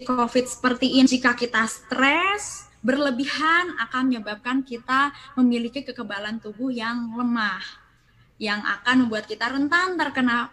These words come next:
virus, terkena penyakit. Dan kortisol tadi, maaf saya balik lagi, ketika dia sudah sampai di tahap exhaustion, kelelahan,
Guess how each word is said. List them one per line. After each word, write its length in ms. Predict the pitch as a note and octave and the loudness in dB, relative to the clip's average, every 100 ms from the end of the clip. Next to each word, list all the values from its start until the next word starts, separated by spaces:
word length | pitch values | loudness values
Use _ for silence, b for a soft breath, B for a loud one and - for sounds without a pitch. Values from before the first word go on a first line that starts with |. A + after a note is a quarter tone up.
| - | -6
virus, 560 | C#4 C#4 A#3 G#3+ - | -4 -2 -4 -4 -8
terkena 400 | G3+ G3+ G3+ G3 | -10 -12 -10 -10
penyakit. 480 | - G3 G3 - G3+ - | -12 -14 -16 -14 -18 -8
Dan 400 | A#3 D#4+ D#4 F4+ B B - | 0 4 4 2 B B 2
kortisol 720 | F4 F#4+ F#4+ F4+ E4+ C#4+ C4+ | 6 6 4 -2 0 2 2
tadi, 400 | B3+ A3 A3+ D#4 | 0 0 0 0
maaf 240 | C#4 A3 A3+ | 0 -2 -4
saya 160 | G#3+ | -6
balik 320 | G#3 G3 G3+ G3+ | -6 -6 -8 -6
lagi, 400 | G#3+ A#3 F4+ - _ _ _ _ _ - - | -6 -4 -6 -8 _ _ _ _ _ -16 -8
ketika 400 | B3+ A#3+ B3+ A#3+ | -4 -2 0 2
dia 80 | B3+ | 2
sudah 320 | B3+ A#3 B3+ | 2 0 2
sampai 560 | A#3+ A#3+ A#3+ A#3 A3+ | 0 0 2 2 0
di 240 | G#3+ G#3 G3+ | -2 -8 -10
tahap 400 | G#3+ A3 G#3+ _ | -8 -8 -8 _
exhaustion, 800 | B3 G#3 A#3+ C4+ C4 B3+ G#3+ G#3 | -10 -8 -6 -4 -4 -4 -4 -6
kelelahan, 880 | A#3+ A3+ G#3+ A3 B3 A3+ A#3+ B3 | -6 -4 0 2 2 2 2 4